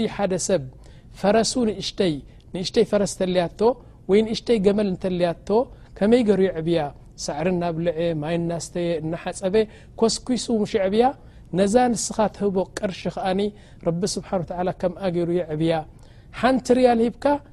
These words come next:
የውም ልቅያማ ክንዲ ጀበል ኡሑድ፣ ክንዲ ዓብይ፣ እ፣ እንታይ ይበሃል? ዓብይ ጎቦ ከምኡ ገይሩ ክምልሰልካ እዩ ረቢ ስብሓን ወተዓላ ይብሉ። ጠይብ፣ ወየቁሉ፣ እ፣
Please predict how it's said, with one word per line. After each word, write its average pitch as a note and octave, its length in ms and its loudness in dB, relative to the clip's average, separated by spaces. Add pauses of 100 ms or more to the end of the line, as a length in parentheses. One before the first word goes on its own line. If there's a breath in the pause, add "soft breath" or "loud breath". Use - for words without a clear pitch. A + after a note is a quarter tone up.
(140)
የውም F#3 200 2
ልቅያማ G3 440 0
ክንዲ F3+ 320 -4
ጀበል G3 360 2
ኡሑድ፣ E3+ 400 -2
ክንዲ - 260 -6 (320)
ዓብይ፣ F#3 360 0
እ፣ F3+ 140 2 (100)
እንታይ E3 260 -2
ይበሃል? D#3+ 260 -6
ዓብይ F#3 220 0
ጎቦ F#3+ 220 4 (340 loud breath)
ከምኡ G3+ 260 0
ገይሩ F3 160 2 (100)
ክምልሰልካ E3 580 -4
እዩ D3 120 -6
ረቢ D3 160 -8
ስብሓን - 200 -10
ወተዓላ D3+ 300 0
ይብሉ። D#3 200 4 (440 loud breath)
ጠይብ፣ E3 260 2 (340 loud breath)
ወየቁሉ፣ A#3+ 500 4 (220)
እ፣ G3 140 2